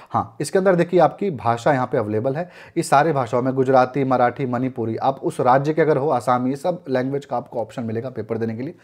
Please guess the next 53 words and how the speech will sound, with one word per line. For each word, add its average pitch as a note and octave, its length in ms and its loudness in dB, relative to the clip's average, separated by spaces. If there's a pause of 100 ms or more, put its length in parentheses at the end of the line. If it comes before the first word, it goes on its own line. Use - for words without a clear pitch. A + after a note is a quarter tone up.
(240)
अगर D#3 280 -6
आप C3 280 -6
उस C#3+ 180 -6
राज्य G#2+ 420 -2
के A#2 140 -8
होगे G#2+ 280 -8 (440)
तो B2+ 80 2
ही F#2+ 120 -4
मिलेगा F2 320 -10
आपको। - 300 -16 (260)
डोमिसाइल D3+ 440 2
मैंने D3+ 140 -2
आपको C3 180 -6
बताया C3 160 -2
था, E3 100 -6
जिससे C3 260 -6
भी C3+ 60 0
राज्य B2 200 0
से B2 120 -8
अप्लाई A#2+ 180 -8
करोगे C3+ 240 -8
डोमिसाइल A2 400 -8
होना G#2+ 200 -14 (140)
ज़रूरी G2+ 500 -8
है। - 160 -20 (640)
फिजिकल F3 320 4
टेस्ट D3+ 300 0
के E3 80 2
बारे C#3+ 180 4
में C#3 100 -2
बात B2+ 160 0
कर C3 100 -6
लेते B2 240 -6
हैं। B2+ 80 -12 (240)
फिजिकल D#3 360 2
टेस्ट D3+ 240 2
देख C3+ 140 2
लीजिए, C3 220 0
जो E3 240 2
इसके - 260 -2
अंदर D3 180 2
पास C#3+ 240 2
करेगा D3+ 240 4
रिटर्न, D3+ 280 -4
उसका - 180 -6
फिजिकल A#2+ 360 -4
टेस्ट G2 240 -10
होगा। - 140 -14
फिजिकल F3+ 320 -6
टेस्ट F3+ 180 -10
में D#3+ 80 -8
बस D#3+ 140 -10
आपका - 300 -10